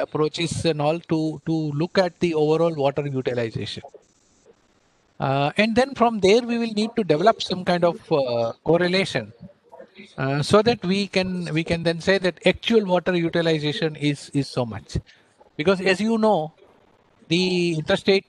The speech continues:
uh, dialogues are such that, uh, the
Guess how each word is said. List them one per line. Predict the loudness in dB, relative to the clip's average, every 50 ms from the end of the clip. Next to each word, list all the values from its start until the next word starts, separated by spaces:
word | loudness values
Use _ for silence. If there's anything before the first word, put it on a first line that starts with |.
| _ _
uh, | 0 2 2 2 2
dialogues | 4 4 4 4 4 4 4 4 4 2
are | 2 2 2
such | 2 2 0 0 0 0 -4 -2 -2 -2 -4 -4 -8 -8 -8 -8 -10 -12 -14 _ -20 -2 0
that, | 0 0 0 -6 -2 -2
uh, | 0 2 2 2 2 0 -2 -4 -10 -16 -16 -12 -6 -2
the | -2 -2 0 -2 -4 -6